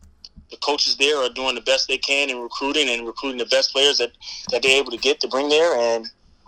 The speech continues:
I would also trust that, you know, the, the kids that are growing up there in Syracuse, that they're making the right decisions and doing what they need to do too.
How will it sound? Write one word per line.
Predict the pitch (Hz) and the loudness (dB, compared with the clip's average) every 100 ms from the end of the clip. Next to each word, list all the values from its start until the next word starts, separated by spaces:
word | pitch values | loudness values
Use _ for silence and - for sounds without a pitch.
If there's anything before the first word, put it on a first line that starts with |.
| - - | -2 4
I | 117 | 6
would | 127 | 6
also | 147 143 | 4 2
trust | 120 139 127 - | 0 2 2 4
that, | 127 123 | 2 2
you | 131 | -2
know, | 123 127 | -2 0
the, | 120 117 | 0 -2
the | - | -6
kids | 113 143 135 | -4 -2 2
that | 127 | 2
are | 120 | 2
growing | 120 131 135 | 2 2 4
up | 165 | 4
there | - 120 | 2 -4
in | 117 | 0
Syracuse, | - 123 113 - 127 - | 0 0 -4 -6 -4 -4
that | 110 | -4
they're | 120 127 | 0 2
making | 131 127 127 | 2 0 2
the | |
right | 127 131 | 4 4
decisions | - 143 143 147 139 - - _ - | 2 0 0 -2 -6 -16 -20 _ -6
and | 131 | 2
doing | 147 | 2
what | 147 | 2
they | 170 | 0
need | 143 | -2
to | 123 | -6
do | 127 | -6
too. | 131 170 | -4 -4